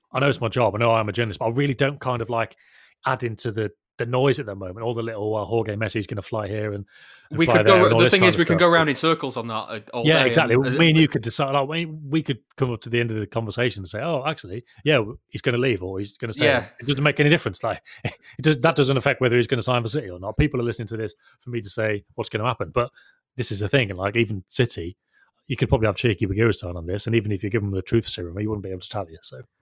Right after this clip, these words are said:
Speaker 2: So,
Speaker 1: let's,
Speaker 2: yeah.
Speaker 1: let's get on
Speaker 2: Let,
Speaker 1: to the
Speaker 2: let, let's,
Speaker 1: hypotheticals.
Speaker 2: let, let, let's go straight into the land of the hypothetical then in that case, because, uh, we talked, we talked at the end of last season about how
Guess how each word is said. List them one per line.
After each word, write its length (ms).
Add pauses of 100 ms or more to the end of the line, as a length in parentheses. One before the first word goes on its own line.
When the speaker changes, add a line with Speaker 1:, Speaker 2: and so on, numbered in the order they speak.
(280)
Speaker 2:
So, 280
Speaker 1:
let's, 120
Speaker 2:
yeah. 120 (100)
Speaker 1:
let's 140
get 100
on 40
Speaker 2:
Let, 40
Speaker 1:
to 80
the 60
Speaker 2:
let, 120
let's, 140
Speaker 1:
hypotheticals. 380
Speaker 2:
let, 160
let, 160
let's 160
go 100
straight 380
into 160
the 80
land 180
of 80
the 60
hypothetical 560
then 160
in 80
that 180
case, 240
because, 580
uh, 320
we 120
talked, 500
we 100
talked 360
at 80
the 80
end 160
of 80
last 360
season 480
about 300
how 400